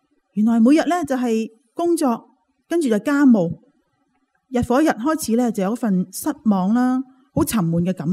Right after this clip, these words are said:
覺。自問對阿Ming呢，未曾作過一啲好重大嘅投訴，不過好似以往嘅興奮呢，好快成為過去，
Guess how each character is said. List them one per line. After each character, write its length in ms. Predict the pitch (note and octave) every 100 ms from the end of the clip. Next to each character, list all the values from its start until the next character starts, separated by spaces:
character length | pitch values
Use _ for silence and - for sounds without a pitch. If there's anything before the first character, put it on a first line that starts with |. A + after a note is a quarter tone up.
| A3+
覺。 220 | G#3 D#3 - _ _ _ _ _ _
自 160 | -
問 160 | B3+ B3+
對 100 | B3+
阿 80 | C4+
Ming 180 | D4 D4
呢， 80 | C4+
未 100 | G3+
曾 220 | G3+ F3
作 160 | A3 G#3+
過 300 | A3+ G#3 B3+
一 20 |
啲 180 | D4 B3+
好 60 |
重 260 | C4+ G#3+ F#3
大 140 | D#3+
嘅 140 | D#3 F3+
投 220 | F3+ D3
訴， 360 | D#3 F#3+ D#3+ D#3 _ _ _ _ _
不 60 | -
過 160 | F4 D4+
好 60 |
似 140 | D#4+ C#4
以 760 | B3+ B3+ C4+ - _ _ A#3+
往 200 | D4+ C#4
嘅 60 | D4
興 180 | D#4+ F4+
奮 140 | C#4+ A#3+
呢， 140 | D4
好 160 | C4 D4
快 240 | D4+ A#3
成 160 | G#3 E3+
為 140 | E3+
過 260 | E3 G3+ G#3
去， 260 | G#3+ F#3+